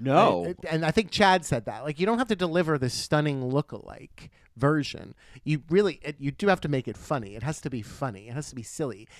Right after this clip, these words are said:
Speaker 2: It has to be Alicia Keys as a lesbian, you know?
Speaker 1: Man pregnant, yeah. Uh, you
Speaker 2: Right,
Speaker 1: know, I mean,
Speaker 2: right.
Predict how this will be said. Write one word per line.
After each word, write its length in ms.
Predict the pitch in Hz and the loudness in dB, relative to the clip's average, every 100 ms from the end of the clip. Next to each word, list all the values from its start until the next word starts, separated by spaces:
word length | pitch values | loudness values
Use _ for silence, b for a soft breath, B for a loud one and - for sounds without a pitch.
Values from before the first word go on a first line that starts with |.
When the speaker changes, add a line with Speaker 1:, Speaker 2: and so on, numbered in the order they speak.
| B | B
Speaker 2:
It 100 | 147 | -2
has 240 | 165 165 - | 0 0 -2
to 80 | 147 | -2
be 340 | 165 156 139 | 0 0 -2
Alicia 360 | 131 147 156 139 | -4 -4 -4 -8
Keys 640 | - 185 135 120 127 127 | -6 -4 -2 -2 -4 -6
as 200 | 131 127 | -6 -6
a 60 | 135 | -4
lesbian, 560 | 135 131 110 98 113 - B B | -4 -6 -10 -20 -20 -20 B B
you 80 | 135 | -6
know? 240 | 139 123 131 | -4 -4 -6
Speaker 1:
Man 220 | 117 110 | -6 -4
pregnant, 520 | 139 151 226 170 - - | 0 -2 -2 -8 -8 -10
yeah. 280 | - 175 190 127 b b b - | -8 -4 -4 -6 b b b -2
Uh, 140 | 160 | 0
you 40 | 165 | 2
Speaker 2:
Right, 100 | 269 | 0
Speaker 1:
know, 100 | 294 | 0
I 100 | - | 0
mean, 140 | 233 | 0
Speaker 2:
right. 100 | 240 | -2